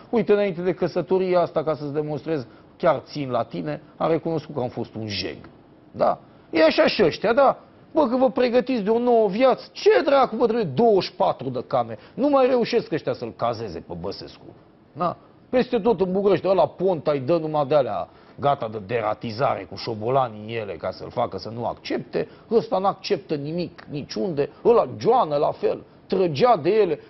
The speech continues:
Bă, dar din banii pe care i-ați strâns în mandatele astea, cât ați fost în politică, nu v-ați putut cumpăra o casă liniștită,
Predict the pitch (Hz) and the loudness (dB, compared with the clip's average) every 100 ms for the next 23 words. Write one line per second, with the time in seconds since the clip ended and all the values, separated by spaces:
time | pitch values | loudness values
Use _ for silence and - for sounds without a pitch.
0 | _ 262 262 214 214 160 247 240 208 202 | _ 2 2 2 0 2 4 2 0 -4
1 | 180 208 208 196 - 208 220 - 190 175 | 0 2 4 0 -2 -4 -4 -4 -8 -10
2 | - - - 165 190 180 202 196 185 196 | -14 -20 -10 0 0 2 2 2 2 0
3 | - 175 165 180 - 202 - 175 175 185 | 0 -4 0 0 0 -4 -4 -4 0 0
4 | 175 165 175 202 208 - 180 190 175 156 | -2 -2 -2 0 0 0 -6 -6 -6 -4
5 | 202 208 175 - 208 - 170 156 147 - | 2 2 0 0 0 0 -6 -6 -8 -8
6 | 185 170 120 | -10 -8 -10